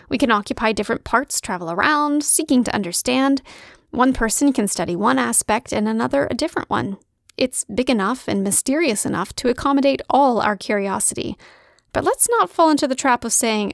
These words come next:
"Oh, no, you're so wrong to describe it as mountains. Clearly it's plains. God wouldn't have done that." Or to go back to my original example, "Look at this waterfall I've discovered that's been completely unknown until now," and turns out to be Niagara Falls.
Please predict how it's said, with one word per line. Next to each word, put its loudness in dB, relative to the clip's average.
"Oh, -4
no, 0
you're 0
so 4
wrong 0
to -8
describe -2
it -2
as 0
mountains. 2
Clearly 4
it's -2
plains. 2
God 2
wouldn't -4
have -8
done -4
that." 2
Or 4
to 4
go 2
back -2
to -10
my -10
original 0
example, -6
"Look 2
at -2
this 4
waterfall 6
I've 2
discovered -2
that's -2
been 2
completely 2
unknown 4
until 4
now," 6
and 0
turns -8
out -6
to -12
be -2
Niagara -4
Falls. -2